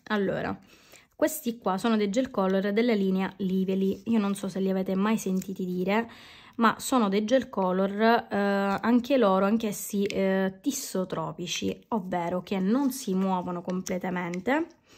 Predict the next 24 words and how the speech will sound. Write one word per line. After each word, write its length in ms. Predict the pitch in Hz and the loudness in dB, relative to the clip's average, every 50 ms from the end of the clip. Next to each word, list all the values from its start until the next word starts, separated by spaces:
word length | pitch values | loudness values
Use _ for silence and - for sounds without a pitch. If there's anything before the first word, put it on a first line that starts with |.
| - - - _ - - - | -20 -20 -20 _ -20 -20 -20
Sto 160 | - - - | -16 -16 -14
cercando 420 | - - 190 - - 190 185 185 | -12 -12 -12 -8 -6 -6 -4 -4
di 100 | 185 185 | -4 -4
aprirlo 420 | 185 185 196 185 185 185 190 175 180 | -6 -4 -4 -6 -6 -4 -6 -6 -6
così 200 | 185 180 190 95 | -6 -6 -4 -6
ve 60 | - | -6
lo 80 | - 180 | -6 -8
faccio 280 | 196 - - - 190 | -10 -12 -12 -10 -8
vedere. 400 | 190 185 190 180 175 - 226 - - - - - - _ | -6 -4 -4 -4 -4 -4 -6 -6 -10 -16 -20 -20 -6 _
Non 220 | 262 302 339 330 | 2 4 4 4
si 180 | - - - 226 | 2 4 4 4
muovono 380 | 214 202 196 190 190 190 190 | 6 4 4 2 0 0 0
completamente, 960 | 196 220 233 226 302 - 539 508 320 220 196 196 202 196 247 254 277 - - - - | 0 0 0 0 -2 -2 0 0 0 2 2 0 0 0 2 2 0 0 -2 -8 -14
sono 340 | 226 - 277 262 233 208 208 | -8 -2 0 2 2 2 0
rigidi, 580 | 190 214 262 240 202 190 190 240 247 302 349 | 0 0 0 0 2 2 2 2 2 0 -2
però, 500 | - - 440 440 285 226 226 - - - - | 0 2 4 6 6 6 6 4 0 -4 -4
ehm, 920 | 233 220 214 214 214 214 214 214 214 214 214 214 214 220 220 214 214 208 | -2 0 2 2 2 2 2 2 0 0 0 0 2 2 2 2 0 -2
quando 320 | - - 302 277 233 202 202 | -2 0 0 2 2 2 2
li 80 | 202 | 0
stendete 400 | 196 - - 247 262 277 269 339 | 0 -2 -2 0 0 0 0 -2
sull'unghia, 580 | - - 539 339 233 196 196 202 190 185 - - - _ _ _ _ _ - | -4 -2 0 2 2 2 2 0 -2 -2 -4 -6 -12 _ _ _ _ _ -10
eh, 200 | 208 196 190 196 | -6 -6 -4 -2
diventano 460 | 180 190 190 180 175 165 - 175 - | 0 0 0 0 -2 -6 -6 -6 -6
morbidi. 580 | 139 139 135 113 - - - 185 185 190 220 | -6 -8 -8 -10 -8 -8 -6 -6 -6 -6 -8